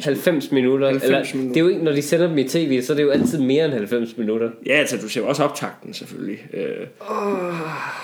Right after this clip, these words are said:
Speaker 1: Så skal du
Speaker 2: Hvor
Speaker 1: følge
Speaker 2: lang
Speaker 1: med.
Speaker 2: tid er det? Altså, det er jo, det er jo en hel dag.
Speaker 1: Ej, du behøver ikke at sidde og se en hel optag. Du skal se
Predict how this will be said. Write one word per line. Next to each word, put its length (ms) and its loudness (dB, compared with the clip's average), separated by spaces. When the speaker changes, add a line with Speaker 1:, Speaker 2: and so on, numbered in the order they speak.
Speaker 1:
Så 60 -6
skal 120 -10
du 60 -2
Speaker 2:
Hvor 80 2
Speaker 1:
følge 40 2
Speaker 2:
lang 160 4
Speaker 1:
med. 80 2
Speaker 2:
tid 200 4
er 140 2
det? 80 -2
Altså, 200 -4
det 80 0
er 40 2
jo, 180 0
det 80 -10
er 60 -2
jo 60 0
en 60 -2
hel 240 -4
dag. 240 -2
Speaker 1:
Ej, 80 -6
du 120 0
behøver 260 4
ikke 120 4
at 60 2
sidde 140 4
og 60 2
se 180 2
en 80 -2
hel 140 -2
optag. 280 -6
Du 60 -2
skal 160 0
se 280 2